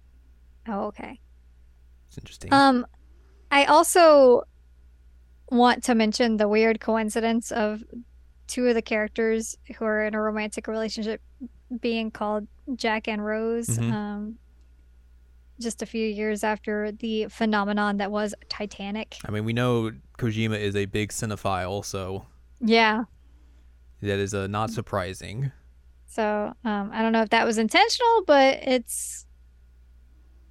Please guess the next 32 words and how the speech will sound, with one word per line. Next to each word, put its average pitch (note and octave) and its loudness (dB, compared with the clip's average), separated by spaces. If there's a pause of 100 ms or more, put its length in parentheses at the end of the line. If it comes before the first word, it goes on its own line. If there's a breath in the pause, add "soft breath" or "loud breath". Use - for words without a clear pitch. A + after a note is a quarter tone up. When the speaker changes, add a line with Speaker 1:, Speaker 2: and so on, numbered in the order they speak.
(420)
Speaker 1:
you D#4+ -4
know, G3+ -6 (720)
it's C4 -2
a B3 0
coinky G#3 -4
dink. - -14
Speaker 2:
Yeah, A#2+ 0
of - -12
course. - -14 (840 soft breath)
Uh, A#2+ 2 (280)
game D#3 8
reviewed C#3 6
well B2 6
when A#2 2
it G#2+ -4
came A2+ 0
out, G2+ 0
of F#2+ -10
course. G2+ -2
It G#2+ -4
sold A#2 0
a - 2
Speaker 1:
Of G#2+ 4
Speaker 2:
lot G#2 4
of, - 0
it - -6
Speaker 1:
course. - -6
Speaker 2:
sold E3 6
a C#3 6
lot C3 6
of A2+ 0
copies. G2+ -4